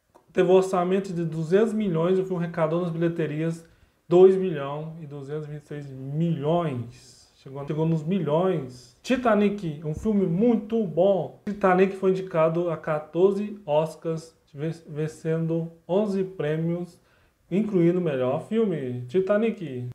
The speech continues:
O filme Titanic é estrelado por Leonardo DiCaprio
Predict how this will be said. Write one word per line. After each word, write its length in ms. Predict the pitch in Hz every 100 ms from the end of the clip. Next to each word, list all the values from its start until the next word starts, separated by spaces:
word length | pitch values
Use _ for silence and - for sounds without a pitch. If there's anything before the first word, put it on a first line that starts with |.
| _
O 180 | - 262
filme 180 | 240 254
Titanic 420 | 254 220 196 196
é 40 | 208
estrelado 420 | 202 175 165 160
por 100 | 165
Leonardo 520 | 151 147 170 196 185
DiCaprio 680 | 170 - 151 143 - 151